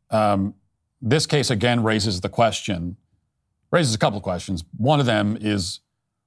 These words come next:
we must once again ask, why don't we just automatically execute, uh, people like this? I mean, it is insane, like, truly insane, that someone can rape a child and not have a mandatory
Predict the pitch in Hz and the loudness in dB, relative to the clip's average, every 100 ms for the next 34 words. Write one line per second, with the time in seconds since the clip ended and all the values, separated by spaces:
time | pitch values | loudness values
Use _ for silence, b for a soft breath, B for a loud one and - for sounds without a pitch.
0 | _ _ _ _ _ _ _ _ - 110 | _ _ _ _ _ _ _ _ -2 0
1 | 107 - - 123 113 110 107 104 101 - | 0 -2 -2 -2 0 2 2 2 0 -6
2 | _ 117 107 113 120 117 113 104 104 87 | _ -2 4 4 4 2 0 0 -2 0
3 | 104 98 - - 104 101 95 95 95 90 | 0 -2 -2 2 2 2 0 -2 -2 -4
4 | 90 87 95 92 - 85 95 82 78 - | -6 -4 -4 -4 -6 -4 -4 -4 -8 -18
5 | _ _ _ _ _ 101 87 87 101 85 | _ _ _ _ _ 0 0 0 -4 -2
6 | 92 80 80 80 - - - _ - 110 | -2 -4 -8 -10 -8 -10 -12 _ -4 0
7 | 117 110 117 151 175 120 120 117 131 98 | 2 2 2 2 2 2 0 0 0 -2
8 | 76 - 101 98 - - 180 202 175 131 | -6 -10 -8 -8 -10 -2 2 4 4 2
9 | 120 127 110 73 - _ _ _ _ _ | 2 0 -2 -6 -18 _ _ _ _ _
10 | - 110 117 120 - 147 143 143 127 113 | 0 2 2 0 -2 0 2 2 0 0
11 | 113 120 113 - 120 113 107 98 95 - | 0 0 -2 2 2 4 2 0 -4 -10
12 | - 120 101 101 113 185 165 - - - | -2 0 2 4 4 4 2 -4 -12 -14
13 | _ _ _ _ - 120 117 110 107 120 | _ _ _ _ 2 2 2 2 2 2
14 | 123 120 - 113 110 104 95 | 2 0 0 0 2 0 -2